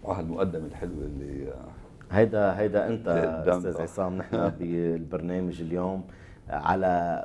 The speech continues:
Speaker 2: قدر ما يكون الرئيس منسجم مع الكنيسة، يعني يكون البلدية منسجمة مع الرعية،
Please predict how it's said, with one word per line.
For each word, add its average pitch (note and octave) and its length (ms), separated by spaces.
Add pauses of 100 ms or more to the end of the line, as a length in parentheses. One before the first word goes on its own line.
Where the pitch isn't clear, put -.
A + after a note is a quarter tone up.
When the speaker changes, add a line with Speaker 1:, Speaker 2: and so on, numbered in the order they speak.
(100)
Speaker 2:
قدر G2+ 320
ما F2 160
يكون F2+ 640 (460)
الرئيس F2+ 680
منسجم F2 720 (420)
مع F#2 440
الكنيسة، F#2+ 680
يعني D#2 320
يكون G#2 280
البلدية F#2+ 680
منسجمة F#2 560
مع E2 140
الرعية، F2+ 500